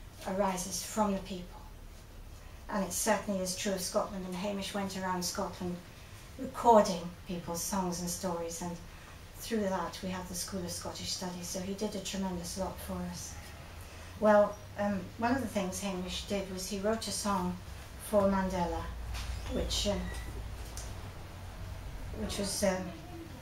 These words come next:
called Rivonia, and he wrote it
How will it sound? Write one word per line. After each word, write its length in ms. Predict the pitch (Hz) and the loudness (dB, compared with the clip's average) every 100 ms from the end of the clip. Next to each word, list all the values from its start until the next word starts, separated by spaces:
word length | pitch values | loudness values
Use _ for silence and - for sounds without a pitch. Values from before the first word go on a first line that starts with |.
| - - - - - - - | -12 -12 -12 -12 -12 -12 0
called 240 | 190 180 | 0 2
Rivonia, 640 | 170 208 214 233 240 247 247 - - - - | 2 6 6 6 6 6 4 0 -10 -10 -2
and 200 | 196 185 | 0 2
he 140 | 185 | 0
wrote 320 | 190 202 196 190 | 4 4 4 0
it 260 | - - | -2 -4